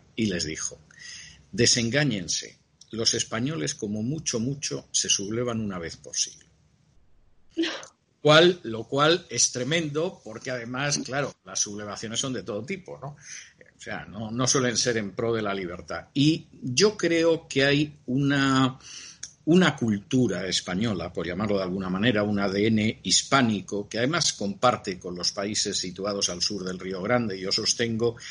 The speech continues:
Speaker 1: que tú no puedes entender bien España sin conocer Hispanoamérica y jamás entenderás bien Hispanoamérica sin conocer bien España, que es una cultura, eh, primero, sin sociedad civil, porque,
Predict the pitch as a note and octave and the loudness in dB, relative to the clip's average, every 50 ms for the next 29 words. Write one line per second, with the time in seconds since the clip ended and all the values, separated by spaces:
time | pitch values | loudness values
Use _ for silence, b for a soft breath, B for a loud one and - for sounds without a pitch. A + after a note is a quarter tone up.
0 | B B B - G2+ F#2 - C#3 C3+ C3+ A#2 - A#2+ A2+ G#2 - G#2+ G2 G#2+ G2+ | B B B -6 -6 -2 2 2 2 2 2 2 2 2 2 0 -2 -4 -4 -4
1 | G2 G#2 G#2+ G#2 G2+ G#2 G#2 G2 F#2+ - - - - G#2+ G#2+ G#2+ G#2 - G2+ F#2 | -2 -2 -2 -2 0 -2 -2 0 0 -2 -2 0 0 0 0 0 -2 -4 -4 -4
2 | G2+ F#2+ F#2 F2+ - - G2 F#2+ F#2 - - F#2 F2 F2 F#2 G2+ G2+ G#2 G2 - | -6 -6 -4 -2 -2 -2 -2 -2 -2 -2 -2 -6 -6 -4 -4 -4 -2 -4 -2 0
3 | G#2 G2+ - - - G#2+ - - - G#2+ A#2+ C#3+ D3 - C3+ A#2 G#2+ A2 G2+ G2 | -2 -2 -2 -4 -6 -6 -4 -2 0 2 4 4 4 4 2 0 -2 -4 -4 -4
4 | F#2+ F#2+ G#2+ F#2+ - G2+ G2+ G2 F2+ - - F#2 F2 E2 F2+ F#2 G2 F#2+ F2+ E2+ | -4 -4 -4 -4 -4 -6 -6 -4 -4 -6 -6 -6 -8 -8 -6 -6 -6 -6 -6 -8
5 | - E2 D#2 D2+ - - - - F2 E2+ E2 F#2+ F2 F2 E2+ - G2+ G2 F2+ F2+ | -6 -8 -8 -6 -6 -4 -4 -4 -4 -6 -10 -10 -8 -8 -6 -4 -4 -4 -4 -4
6 | F#2 F2+ F2+ - - - G#2 F#2 D2 - - B B B B B B B B B | -4 -4 -4 -4 -2 -2 -4 -4 -4 -8 -10 B B B B B B B B B
7 | B B B _ - - D#3 D#3+ F3 F3 - - D#3 D#3+ D#3+ - - D#3 D3 C3+ | B B B _ 4 6 6 6 6 4 2 2 4 4 4 4 4 2 -2 -2
8 | B2 - - A2 A2 G2+ G#2+ - C3+ C3+ B2+ B2+ B2+ C3 C3+ C3+ - - _ - | -4 -4 -6 -6 -6 -6 -6 -6 -4 -2 0 2 2 2 2 0 -4 -8 _ -16
9 | A2+ G#2+ A2 G#2+ A2 A2 A2 A2+ A#2 A#2 - _ - B2+ C3 E3 E3+ D#3 C3+ - | -12 -10 -8 -8 -6 -6 -4 -4 -4 -6 -6 _ -2 0 2 2 2 4 4 4
10 | - - A#2+ A2 - - G#2+ G2+ - G#2+ G2+ G#2+ G#2 - - F#2 F2+ G#2 A#2 D#3+ | 4 2 0 -2 -2 -2 -2 -4 -8 -8 -8 -8 -8 -10 -10 -10 -10 -10 -10 -10
11 | - - _ _ _ _ _ _ - A#2 G2+ - - - B2+ C3 C3+ C3+ | -12 -18 _ _ _ _ _ _ -8 -8 -8 -8 -4 -2 0 0 -2 -4